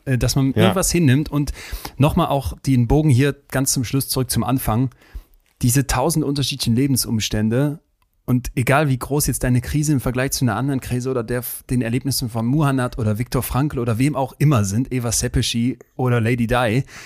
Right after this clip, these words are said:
Speaker 1: das ist ja deins, das ist ja deine Wahrnehmung. Und wenn da was nicht stimmt, statt dann zu sagen, ich versuche jetzt einfach so damit nur klarzukommen im Sinne von, ich ändere eben nix.
Speaker 2: Ja.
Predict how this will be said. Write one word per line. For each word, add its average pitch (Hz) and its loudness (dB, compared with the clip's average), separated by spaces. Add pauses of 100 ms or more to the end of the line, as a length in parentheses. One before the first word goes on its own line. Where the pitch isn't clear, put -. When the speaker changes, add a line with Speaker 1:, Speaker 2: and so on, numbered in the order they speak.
(1160)
Speaker 1:
das 113 4
ist 147 0
ja 147 2
deins, 120 0
das 110 2
ist - 2
ja 131 4
deine 139 2
Wahrnehmung. 104 0
Und 110 -2
wenn 120 4
da 131 2
was 151 -2
nicht 135 0
stimmt, 131 0 (480)
statt - 0
dann 131 0
zu 135 -2
sagen, 131 0
ich - -4 (380)
versuche 131 0
jetzt - -2
einfach 123 0
so 135 0
damit 127 0
nur 131 2
klarzukommen 123 0
im 117 0
Sinne 127 2
von, 123 -2
ich - -6
ändere 123 0
eben 113 4
nix. - 2 (640)
Speaker 2:
Ja. 82 2